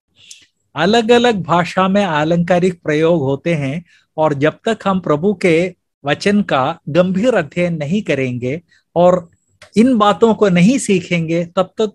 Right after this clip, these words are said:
दूसरों के सामने प्रभु के वचन की सही व्याख्या नहीं किया, कर सकते। एक और उदाहरण भजन पिचहत्तर के दस में हम देखते हैं, भजन पिचहत्तर का दस, वहां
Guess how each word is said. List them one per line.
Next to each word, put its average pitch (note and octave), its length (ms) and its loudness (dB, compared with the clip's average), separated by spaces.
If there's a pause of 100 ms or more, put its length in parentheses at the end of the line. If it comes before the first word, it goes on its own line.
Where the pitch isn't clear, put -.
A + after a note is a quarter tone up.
दूसरों G3 360 0
के G3+ 140 -2
सामने F3+ 400 -2
प्रभु F3 320 -2
के G3 140 -2
वचन E3+ 360 0
की F3+ 140 -4
सही F#3+ 400 -2 (460)
व्याख्या C#3+ 600 0
नहीं E3+ 300 0
किया, D3 260 0
कर C#3+ 260 -4
सकते। - 480 -8 (1300)
एक A#3+ 220 2
और C4 140 6
उदाहरण F3+ 580 2
भजन E3 480 0 (460)
पिचहत्तर G#3 500 0
के G3 180 0
दस E3 360 -2
में G#3+ 120 0
हम C#3 280 -4
देखते B2 360 -6
हैं, G2 260 -10 (1120)
भजन E3 400 2
पिचहत्तर F3 580 0
का E3 180 -2
दस, - 640 -6 (1600)
वहां F#3 580 2